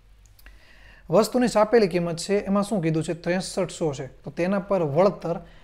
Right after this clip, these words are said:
અગિયાર એકના છેદમાં નવ ટકા મળે, તો વળતર કેટલું થાય? તો જુઓ, હવે અહીંયા મને શું કીધું? અગિયાર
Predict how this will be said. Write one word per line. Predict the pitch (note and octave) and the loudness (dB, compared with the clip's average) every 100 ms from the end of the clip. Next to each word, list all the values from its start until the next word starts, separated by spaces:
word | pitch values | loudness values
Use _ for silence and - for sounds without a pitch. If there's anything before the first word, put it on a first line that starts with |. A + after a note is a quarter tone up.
| - - - - | -20 -20 -20 -4
અગિયાર | F#3 G#3 F3+ E3 | 0 2 2 2
એકના | E3 F3+ F#3 E3+ | 0 -2 -2 -2
છેદમાં | F3+ F3 | -2 -2
નવ | D3+ C#3+ F3 G#3 | -4 0 2 2
ટકા | F#3 E3+ E3 | 2 -2 -2
મળે, | D3 F#3 C#3+ A#2+ - | 0 0 0 -6 -14
તો | C#3 | -4
વળતર | D3+ - F3+ | -2 -2 -2
કેટલું | E3+ E3 C3+ | -2 -4 -4
થાય? | C#3 C#3 - - _ - - - _ - - - - | -8 -14 -20 -20 _ -20 -20 -20 _ -20 -20 -8 0
તો | |
જુઓ, | E3 D3 - - - - - - | 2 2 -2 -16 -20 -20 -20 2
હવે | E3+ A3+ | 6 6
અહીંયા | A#3 C4 | 6 4
મને | C#4 C4 | 4 4
શું | B3+ | 4
કીધું? | F3 F3 - - | 2 2 -2 2
અગિયાર | F#3 G#3 A#3+ F3+ D#3 F3 | 4 4 2 2 2 -2